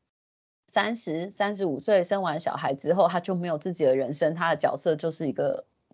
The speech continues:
妈妈了嘛。所以我那时候就想说，我想要给他的榜样是他可以持续的做自己想要做的事情，然后在自己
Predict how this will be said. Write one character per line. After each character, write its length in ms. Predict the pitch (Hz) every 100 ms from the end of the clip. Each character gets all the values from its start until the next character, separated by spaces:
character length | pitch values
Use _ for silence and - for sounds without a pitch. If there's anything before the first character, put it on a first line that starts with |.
| -
妈 240 | 160 151
妈 240 | 156 143
了 220 | 143 135 -
嘛。 340 | - - -
所 140 | 180
以 20 | 185
我 80 |
那 160 | 165 185
时 100 | 175
候 140 | 160
就 160 | 156 160
想 220 | - -
说， 400 | - 135 135 135 _ _ _ _ _ _ _ _ _ _ _ _ _ _ _ 156
我 140 | 147 160
想 260 | - 139
要 160 | 147 170
给 160 | 156 131
他 200 | 160 156
的 60 |
榜 240 | - 131 -
样 280 | 160 156 151
是 260 | - 143
他 220 | 156 151
可 320 | 151 151 135 135
以 360 | 139 131 - - _ _
持 320 | - 151 147
续 400 | 165 - 208 175 151
的 400 | - 127 - - - _ _ _ _ _
做 200 | 196 165
自 200 | - 185
己 200 | - 127
想 260 | - 131
要 220 | - 165 156
做 280 | - 151
的 60 | -
事 240 | - 165
情， 280 | 139 - 139
然 180 | 135 120
后 200 | 175 175
在 400 | 165 180 156 - -
自 220 | - 208
己 320 | - - -